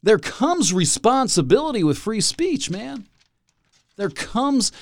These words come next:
a responsibility to be tethered somehow, in some way, shape, or fashion, to truth. And it doesn't matter why you're not.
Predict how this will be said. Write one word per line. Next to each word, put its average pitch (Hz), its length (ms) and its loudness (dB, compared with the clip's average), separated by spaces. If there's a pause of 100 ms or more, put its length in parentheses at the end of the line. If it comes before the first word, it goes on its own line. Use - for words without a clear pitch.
(160)
a 170 100 2
responsibility 208 1120 2
to 190 240 0
be 185 220 0
tethered 208 760 -2 (220)
somehow, 131 720 0 (600)
in 175 160 2
some 269 380 2
way, 226 200 2
shape, 196 240 2
or 131 40 -4
fashion, 151 440 0
to 123 100 -2
truth. 175 360 -2 (200)
And 160 120 0
it 139 120 0
doesn't 190 440 2
matter 147 500 -2 (380)
why 170 500 -2
you're 185 280 4
not. 190 500 -2